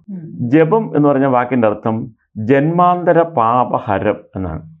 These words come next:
Speaker 1: ഉം.
Speaker 2: അപ്പം ജന്മാന്തരങ്ങളായി നമ്മളിലുള്ള പാപത്തെ ഇല്ലായ്മ ചെയ്യുന്നതാണ് ജപം.
Speaker 1: ഉം. ഉം.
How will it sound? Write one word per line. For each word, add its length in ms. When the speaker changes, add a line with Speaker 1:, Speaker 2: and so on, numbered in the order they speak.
Speaker 1:
ഉം. 60
Speaker 2:
അപ്പം 360
ജന്മാന്തരങ്ങളായി 960
നമ്മളിലുള്ള 580
പാപത്തെ 920
ഇല്ലായ്മ 560
ചെയ്യുന്നതാണ് 680
ജപം. 400
Speaker 1:
ഉം. 80
ഉം. 340